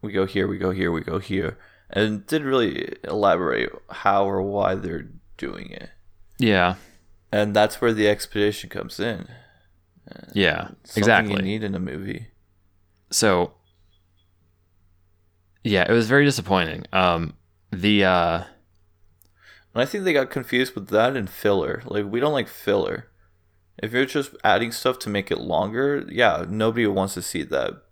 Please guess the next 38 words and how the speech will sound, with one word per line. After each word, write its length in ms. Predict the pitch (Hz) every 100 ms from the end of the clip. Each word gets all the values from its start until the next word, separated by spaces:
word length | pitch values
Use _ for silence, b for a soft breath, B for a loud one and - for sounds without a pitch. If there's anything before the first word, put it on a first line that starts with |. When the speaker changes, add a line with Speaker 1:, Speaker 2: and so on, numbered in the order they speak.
| -
Speaker 1:
But 100 | 113
if 100 | 139
there's 160 | 156
a 60 | 147
good 240 | 123 104
reason 300 | 95 117 104
for 260 | 90 92 98
it, 100 | 95
like, 160 | 101 110
that's 200 | 135 143
a 100 | 113 - - -
freaking 360 | 131 135 131 123
good 160 | 117
reason 380 | 107 104 101 98
to 140 | 80 -
add 160 | 95 87
a 80 |
half 260 | 101 98 -
an 60 | 92
hour 340 | 76 82 - b b b
into 240 | 101 92 80
the 80 |
movie. 440 | 90 - - - - b b
Speaker 2:
Oh, 140 | 180
for 160 | 156 147
sure, 320 | 151 220 233
especially 440 | 120 - 143 180 175
when 140 | 156
that's 220 | 151 -
literally 400 | 104 127 143 135
what 120 | 127
the 80 | 117
whole 180 | - 127
movie 280 | 123 123 110
is 140 | 92
based 360 | 104 110 143 -
off 260 | - -
of. 220 | - -